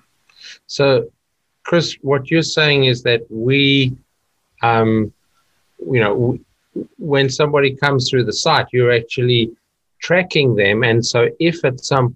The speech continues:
point they, you see a continued group of people who get to a page and then leave without buying anything, you, you're getting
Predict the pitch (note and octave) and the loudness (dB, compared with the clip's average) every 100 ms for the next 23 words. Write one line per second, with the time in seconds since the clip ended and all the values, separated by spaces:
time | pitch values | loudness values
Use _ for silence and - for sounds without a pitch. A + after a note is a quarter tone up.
0 | - E3 A2 A2+ - - _ _ _ _ | 0 2 2 0 -4 -12 _ _ _ _
1 | G#2+ F#2+ B2 B2+ B2+ B2+ B2+ C3+ B2+ B2 | -20 -4 2 4 4 2 0 -2 -2 0
2 | B2 B2+ - C#3+ C3+ C#3 C3+ B2 D3 D3+ | 0 0 0 0 0 0 0 0 0 2
3 | C#3+ C3 B2+ - C3+ C3 B2 C3+ C3+ B2+ | 2 0 0 -2 0 0 -4 -2 -2 0
4 | A2 G#2+ - C3 C3 C#3 - B2+ B2 A2+ | -2 -2 0 0 0 -4 0 0 0 0
5 | A2+ F2+ F2+ - _ _ _ - A#2 A#2 | 2 0 -2 -8 _ _ _ -4 0 2
6 | A2+ G2+ G#2+ C3+ B2 G#2+ G#2+ A2 A2 A2 | 0 0 0 2 2 0 -2 0 2 0
7 | - G#2 A#2 B2+ A2+ G2+ F#2+ G#2 F2+ A2+ | 0 0 2 2 2 2 0 0 0 0
8 | B2+ _ _ _ _ _ A#2 A#2 A#2+ A#2+ | -4 _ _ _ _ _ -4 0 2 2
9 | C3 B2 B2 B2 B2 - C3 C#3 C#3 C3+ | 0 -4 0 0 -2 0 2 4 2 2
10 | B2+ B2+ | 0 -4